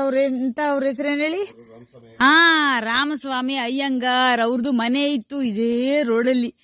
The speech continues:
ಆಯ್ತಾ? ಇದೇ ರೋಡಲ್ಲಿ ಇತ್ತು ಅವ್ರ ಮನೆ, ಈಗ್ಲೂ ಇರುತ್ತೆ. ಅವ್ರ ಎಲ್ಲ ಮಕ್ಕಳು, ಹ್ಮ್, ಅವರೆಲ್ಲ ಎಲ್ಲೆಲ್ಲಿದ್ದಾರೋ ಏನೋ ಗೊತ್ತಿಲ್ಲ. ಅಂದ್ರೂ ಹಿಂಗೆ ರೌಂಡ್ ಹೊಡ್ದು ಹಿಂಗೆ ಬಂದರೆ ಅಲ್ಲಿ ಕಾಣಿಸ್ತಾ ಇದೆಯಲ್ಲ, ಇಲ್ಲಿ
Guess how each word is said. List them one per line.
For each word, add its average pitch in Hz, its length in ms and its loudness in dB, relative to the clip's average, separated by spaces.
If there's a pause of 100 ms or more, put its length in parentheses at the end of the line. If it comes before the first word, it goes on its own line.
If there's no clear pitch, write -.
(640)
ಆಯ್ತಾ? 220 680 -4
ಇದೇ 208 560 -2
ರೋಡಲ್ಲಿ 214 440 -2
ಇತ್ತು 208 240 -8
ಅವ್ರ 202 140 -6
ಮನೆ, 202 280 -2
ಈಗ್ಲೂ 196 380 -2
ಇರುತ್ತೆ. 220 460 -4 (480)
ಅವ್ರ 214 220 -4
ಎಲ್ಲ 214 280 0
ಮಕ್ಕಳು, 226 560 -4
ಹ್ಮ್, 208 720 -2
ಅವರೆಲ್ಲ 196 360 -4
ಎಲ್ಲೆಲ್ಲಿದ್ದಾರೋ 196 680 -4
ಏನೋ 202 220 -2
ಗೊತ್ತಿಲ್ಲ. 185 340 -8 (520)
ಅಂದ್ರೂ 269 220 2
ಹಿಂಗೆ 269 240 2
ರೌಂಡ್ 254 560 0
ಹೊಡ್ದು 233 260 -4
ಹಿಂಗೆ 208 320 -2
ಬಂದರೆ 196 840 -2 (400)
ಅಲ್ಲಿ 254 440 0
ಕಾಣಿಸ್ತಾ 247 460 -4
ಇದೆಯಲ್ಲ, 247 360 -6 (1600)
ಇಲ್ಲಿ 180 720 -4